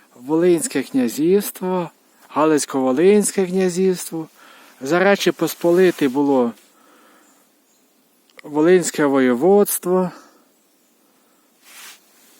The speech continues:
В кінці вісімнадцятого століття ці землі стали належати Російській імперії і стала називатися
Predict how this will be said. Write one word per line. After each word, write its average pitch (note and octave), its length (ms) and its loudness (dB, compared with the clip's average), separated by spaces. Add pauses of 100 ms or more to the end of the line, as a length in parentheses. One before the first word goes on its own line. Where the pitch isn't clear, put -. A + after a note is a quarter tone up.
(1120)
В - 60 -20
кінці F#3 640 4
вісімнадцятого F#3 720 0
століття F3 540 2 (920)
ці F#3 160 2
землі F3+ 400 2
стали F3+ 280 0
належати F3 720 2 (200)
Російській E3 600 0
імперії D3+ 800 0 (680)
і - 40 -18
стала F#3 260 0
називатися E3+ 840 0